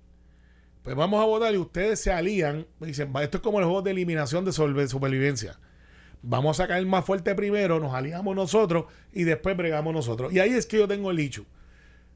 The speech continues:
Pero voy a decir esto y no se me sulfuren los estadistas porque es la verdad. Con el mandato que tenemos electoral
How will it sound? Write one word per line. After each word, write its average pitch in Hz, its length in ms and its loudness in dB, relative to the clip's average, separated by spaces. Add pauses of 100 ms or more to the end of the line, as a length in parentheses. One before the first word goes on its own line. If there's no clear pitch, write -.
(280)
Pero 180 400 2 (140)
voy 156 180 0
a 208 60 6
decir 226 260 0
esto 214 480 -2
y 139 100 -10
no 151 120 -6
se 190 120 -4
me 185 120 0
sulfuren 170 340 -4
los 180 120 2
estadistas 196 480 -4
porque 147 240 -6
es 135 100 -4
la 139 160 0
verdad. 101 400 -4 (1300)
Con 143 200 6
el 143 120 6
mandato 147 500 4
que 202 100 -2
tenemos 190 520 -2
electoral 170 680 0